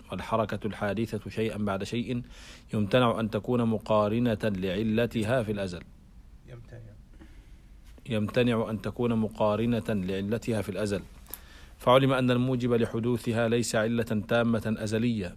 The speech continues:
Speaker 1: بل لا بد أن يكون الرب متصفاً بأفعال تقوم به شيئًا بعد شيء بسبب، بسبب ما يقوم به، يحدث عنه ما يحدث،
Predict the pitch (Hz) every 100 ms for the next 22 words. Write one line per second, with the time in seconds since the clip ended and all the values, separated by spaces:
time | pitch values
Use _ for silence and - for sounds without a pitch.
0 | - 107 107 104 110 107 104 101 95 117
1 | 110 107 113 110 107 - 117 107 104 104
2 | 101 101 110 117 104 110 - 113 110 113
3 | 107 117 117 107 104 95 101 120 110 110
4 | 101 95 - 120 117 107 107 110 - 104
5 | 123 123 110 110 107 107 92 123 117 110
6 | 107 92 - - - - - - - -
7 | 120 107 123 117 113 120 123 113 120 101
8 | 120 107 -